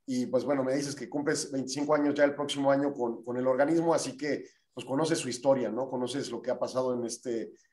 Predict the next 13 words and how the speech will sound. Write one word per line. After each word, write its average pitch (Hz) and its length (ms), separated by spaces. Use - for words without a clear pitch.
en 123 120
este 127 520
grupo 151 380
en 127 80
particular 135 840
y 135 60
me 131 60
gustaría 135 220
que 151 60
nos 123 120
narraras 131 360
un 135 100
poco 131 440